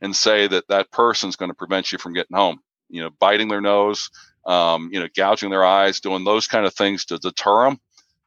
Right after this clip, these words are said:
uh, will come very natural. But you've gotta put that in your mind that you are gonna make it home, uh, that night, uh,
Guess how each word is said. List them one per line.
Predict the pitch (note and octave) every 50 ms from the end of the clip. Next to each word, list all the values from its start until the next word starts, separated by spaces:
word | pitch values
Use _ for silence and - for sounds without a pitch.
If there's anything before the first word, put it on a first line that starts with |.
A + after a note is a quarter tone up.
| _
uh, | - F#2 F2+ F2+ E2+ E2+ E2+ E2 D#2+ D#2+ _ _ _ _ _ _
will | - G2 F#2+
come | - - G#2 G2+ F#2+
very | G2 G2 G2 G2
natural. | F#2+ F#2+ G2 G#2 A2 - - - F2+ F2 E2 D#2 - _
But | - F#2 -
you've | - F#2 E2
gotta | - G2+ G2 F#2+ F#2+ F2+ F2 D#2+ - - - - _
put | A2 G#2 -
that | G#2 G2 F#2+
in | F#2
your | F2+ F2
mind | F2 F#2 G2 G2+ G2+ G2+ G2 F#2
that | F2 E2+
you | - F2+ F#2+ G2 G2+
are | F#2+ G2 G2+
gonna | G2 G2+ G2 F#2
make | F2+ F#2 F2+ F#2 -
it | F2+ -
home, | - G2 G2 G2 G2 F#2 F2+ - _ _ _ - - _ _
uh, | - F2+ F2 E2+ E2 D#2+ D#2+ D#2 - _ _ _ _ _ _ _ _ _
that | - G2+ G2+ G2+ - -
night, | G2 G2 G2 F#2+ F#2+ - _ _ _ _ -
uh, | G2 F2 E2+ E2